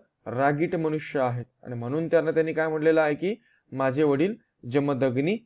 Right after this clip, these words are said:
आहेत. ठीक आहे, तर हे कुंभकर्ण पण सामान्य नाम आहे आणि जमदग्नी पण काय आहे?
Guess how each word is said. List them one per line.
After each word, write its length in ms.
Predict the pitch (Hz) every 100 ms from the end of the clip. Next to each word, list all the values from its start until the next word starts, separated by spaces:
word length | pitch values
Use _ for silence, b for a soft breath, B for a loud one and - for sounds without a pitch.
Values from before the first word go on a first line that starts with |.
| _ -
आहेत. 340 | 120 120 120 - _ _ -
ठीक 120 | 139
आहे, 120 | 202
तर 340 | - _ _ 123
हे 300 | 131 160 208 - _ _
कुंभकर्ण 600 | 139 143 160 160 160 165
पण 200 | 170 175
सामान्य 420 | 165 160 156 165
नाम 260 | 165 170 165
आहे 140 | 156 170 _ _ _ -
आणि 300 | 123 160 240 - _ _ _ - 123
जमदग्नी 500 | 139 156 156 147 156
पण 220 | 156 160
काय 180 | 156 160
आहे? 160 | 156